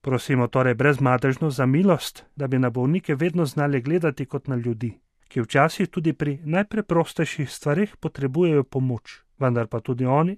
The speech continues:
nas lahko obogatijo s svojimi darovi. Pogled Marije, tolažnice žalostnih, razsvetljuje obličje Cerkve v njenem vsakodnevnem prizadevanju za trpeče in za vse, ki so v stiski.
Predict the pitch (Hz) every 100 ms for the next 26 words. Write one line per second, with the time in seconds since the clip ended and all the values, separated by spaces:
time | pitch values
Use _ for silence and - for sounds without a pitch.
0 | - 160 185 196 - 160 - 165 139 135
1 | 139 - 190 180 - 147 151 175 175 175
2 | 120 98 - _ _ _ _ - 127 135
3 | - 135 123 131 127 - 127 123 120 131
4 | - 117 123 123 127 - 160 156 - _
5 | 147 131 143 - 175 170 147 143 185 156
6 | - 156 147 147 175 - 160 151 156 156
7 | 135 156 - 139 170 196 175 147 139 139
8 | 131 160 160 147 131 131 139 123 127 120
9 | - 117 - 143 127 123 - 156 165 -
10 | 175 190 175 - 135 - 123